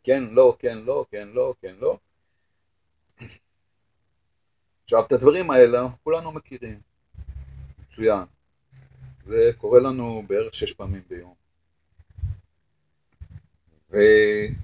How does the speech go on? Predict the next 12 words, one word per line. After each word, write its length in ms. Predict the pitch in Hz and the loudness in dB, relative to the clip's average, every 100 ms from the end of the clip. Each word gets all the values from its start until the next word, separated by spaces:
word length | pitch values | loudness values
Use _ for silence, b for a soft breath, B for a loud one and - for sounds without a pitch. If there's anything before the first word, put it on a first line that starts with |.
| - _ _ 92 | -18 _ _ -10
אה, 500 | 95 90 87 87 87 - - - - _ _ _ _ _ _ _ _ _ _ _ | -6 -6 -10 -16 -18 -18 -20 -20 -20 _ _ _ _ _ _ _ _ _ _ _
עכשיו, 220 | - 135 139 | 2 2 4
פה 100 | 151 | 2
זה 100 | 151 | 2
חשוב. 440 | - - 147 107 - _ _ _ _ - _ _ _ _ _ - - - | -4 -4 0 -2 -4 _ _ _ _ -20 _ _ _ _ _ -20 -20 -12
להתגבר 640 | 110 131 117 127 120 190 180 | 2 2 8 6 8 8 8
עליהם 340 | 139 117 101 | 8 6 4
באופן 360 | 123 160 - 120 | 6 6 6 0
מוחלט 460 | 110 - 131 151 - | -2 -6 0 0 0
זה 260 | 101 113 | 0 0
מאוד 360 | 107 - 110 - | 0 -2 -2 -2
קשה. 300 | 85 - | -12 -14